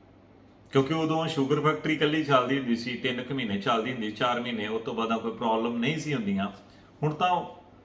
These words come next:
ਪ੍ਰੋਬਲਮ ਹੀ ਪ੍ਰੋਬਲਮ ਜਿਹੜੀਆਂ ਉਹ, ਅਹ, ਲੋਕਾਂ ਨੂੰ ਇਸ ਵੇਲੇ ਲੋਕ ਸਫਰ ਕਰ ਰਹੇ ਨੇ। ਇਹਦੇ ਤੋਂ ਅਲੱਗ ਜੋ ਇਹਦਾ ਪਿਛਲੇ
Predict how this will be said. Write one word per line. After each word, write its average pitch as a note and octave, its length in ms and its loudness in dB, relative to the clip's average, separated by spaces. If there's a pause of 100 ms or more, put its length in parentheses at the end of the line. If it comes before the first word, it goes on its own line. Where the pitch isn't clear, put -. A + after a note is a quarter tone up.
(420)
ਪ੍ਰੋਬਲਮ D3 440 8
ਹੀ F3 100 -4
ਪ੍ਰੋਬਲਮ C3+ 480 4
ਜਿਹੜੀਆਂ C3 320 2
ਉਹ, A#2+ 460 -4
ਅਹ, G2 720 0
ਲੋਕਾਂ A#2 420 2
ਨੂੰ A#2 360 -2 (280)
ਇਸ - 260 0
ਵੇਲੇ A2 400 6
ਲੋਕ G#2+ 300 0
ਸਫਰ C#3+ 400 2
ਕਰ B2 260 4
ਰਹੇ A2+ 160 2
ਨੇ। A#3 140 -2 (600)
ਇਹਦੇ G3+ 160 12
ਤੋਂ A3+ 180 6
ਅਲੱਗ A#2 280 8 (1600)
ਜੋ C3+ 200 6 (2000)
ਇਹਦਾ E3+ 240 8
ਪਿਛਲੇ F3 640 2